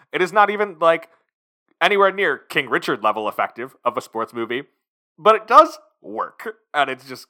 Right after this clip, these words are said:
kinda sweet about a community coming together. There's, like, a Billy Elliot quality to it, and we all know that made a good musical. Um,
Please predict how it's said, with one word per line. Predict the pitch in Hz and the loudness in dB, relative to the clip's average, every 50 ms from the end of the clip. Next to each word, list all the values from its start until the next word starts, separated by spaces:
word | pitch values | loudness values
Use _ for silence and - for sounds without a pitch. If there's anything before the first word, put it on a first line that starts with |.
| _ _ | _ _
kinda | - - - - 160 208 214 247 | -14 -6 -2 0 0 0 0 -4
sweet | 226 - - 156 156 170 165 - _ - | -6 -6 -8 -8 -8 -8 -8 -10 _ -6
about | 120 117 120 113 | -2 -2 0 -2
a | 113 - | -2 -6
community | - - 120 101 123 170 190 190 180 180 165 | -10 -18 -14 -4 -2 0 0 0 -4 -8 -4
coming | - 175 160 160 156 | -4 -4 -4 -4 -8
together. | 139 123 117 110 110 113 110 110 - _ _ _ _ _ _ | -8 -4 -4 -4 -4 -4 -8 -8 -12 _ _ _ _ _ _
There's, | - 131 123 - | -4 -4 -4 -4
like, | 143 120 110 | -6 -4 -4
a | 104 104 113 110 | -6 -8 -8 _
Billy | - 170 202 220 214 202 - | 0 0 2 4 2 2 4
Elliot | 147 151 156 160 147 151 139 - | 2 2 2 2 -2 -2 -4 -6
quality | - - 131 123 127 127 123 117 123 120 | -2 4 6 6 6 6 4 -2 -6 -8
to | - - 113 113 | -8 -8 -6 -6
it, | 117 117 - _ _ | -6 -8 -10 _ _
and | - 104 104 | -18 -18 -12
we | 107 123 | 0 2
all | 151 180 | 2 2
know | 165 160 156 | 4 2 0
that | 135 147 156 139 | 2 0 -2 -4
made | 117 107 104 | -6 -10 -10
a | 101 | -10
good | 95 113 110 98 | -8 -10 -10 -10
musical. | 104 104 101 107 101 101 101 98 - _ _ _ _ _ _ _ _ | -10 -14 -12 -12 -10 -10 -10 -10 -12 _ _ _ _ _ _ _ _
Um, | 135 127 127 123 123 123 113 | 4 6 6 6 6 4 -2